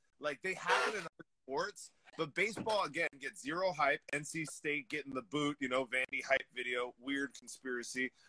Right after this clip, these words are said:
Um, but all I'm saying is you've got little to no available information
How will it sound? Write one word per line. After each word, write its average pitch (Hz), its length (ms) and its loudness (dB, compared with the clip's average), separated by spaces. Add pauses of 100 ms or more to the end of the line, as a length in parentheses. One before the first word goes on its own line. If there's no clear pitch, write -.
(160)
Um, 117 400 8 (420)
but 226 180 12 (100)
all 208 220 6
I'm 214 120 6
saying 208 440 -2 (160)
is 135 180 -12 (280)
you've 156 300 -4
got 175 320 4 (960)
little 226 580 8 (140)
to 175 280 2 (120)
no 160 640 10
available 143 680 2
information 135 600 0